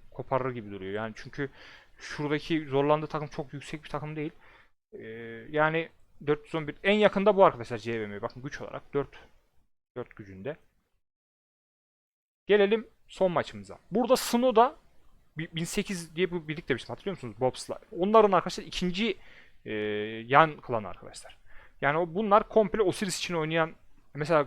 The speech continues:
geçen K V K'yı bildiğim kadarıyla son K V K'yı kaybettiler. K V K üzerine çok iddialı değiller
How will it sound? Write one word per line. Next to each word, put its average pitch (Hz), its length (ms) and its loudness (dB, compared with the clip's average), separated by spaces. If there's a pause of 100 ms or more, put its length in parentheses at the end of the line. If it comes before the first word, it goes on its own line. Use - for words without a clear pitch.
(140)
geçen 170 260 2
K 143 220 6
V 131 40 -2
K'yı 170 280 2
bildiğim 151 180 -6
kadarıyla 113 240 -2
son 165 180 -4
K 123 180 -2
V 113 40 -2
K'yı 202 160 -2
kaybettiler. 131 580 2 (320)
K 143 220 6
V 170 80 8
K 202 120 2
üzerine 175 280 2
çok - 160 -6 (200)
iddialı 143 400 6
değiller 123 300 -2